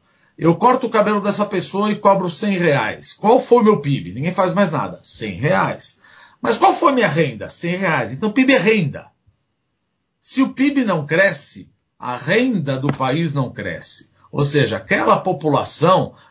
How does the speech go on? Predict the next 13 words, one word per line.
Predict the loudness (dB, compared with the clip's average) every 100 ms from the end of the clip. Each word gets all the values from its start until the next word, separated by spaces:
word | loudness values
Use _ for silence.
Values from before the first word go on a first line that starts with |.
| -12
não | -8 -4
tô | -2 0
dizendo | 0 2 2 2 0
que | -4
todos | 0 0 0 -4 -8 _ _ _ _ _ _ _
equanimemente, | -6 2 6 8 6 4 2 -4 -12 -18 _ _
mas | -4 0 2
aquela | 2 2 2
população | 0 -2 0 0 -2 -4
vai | -2 -4
ficar | -4 -4 -2
mais | -4
pobre. | -2 0 0 -2 -10